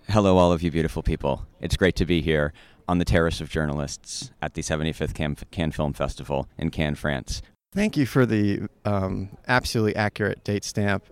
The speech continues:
Speaker 2: And when you say Terrace of Journalists, I imagine that somehow we're in a human pyramid and we're just standing atop thirty <laughs> journalists that are barely keeping us up.
Speaker 1: There ha-, there was a human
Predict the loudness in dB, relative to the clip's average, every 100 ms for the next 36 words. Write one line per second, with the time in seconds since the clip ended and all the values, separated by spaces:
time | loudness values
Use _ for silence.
0 | _ 0 4 4 2 0 2 0 0 -2
1 | -2 -2 -2 -2 -4 -2 -2 -2 0 -2
2 | -2 -4 -2 0 -2 -6 -18 -12 0 2
3 | 2 2 2 2 0 0 0 0 -2 -10
4 | -20 -20 -12 -4 -2 0 0 0 0 0
5 | -2 -2 -4 -4 -6 -2 0 0 0 0
6 | 0 0 -2 -2 -2 0 0 0 0 -2
7 | -2 -2 0 -2 -2 0 2 2 0 -4
8 | -6 -8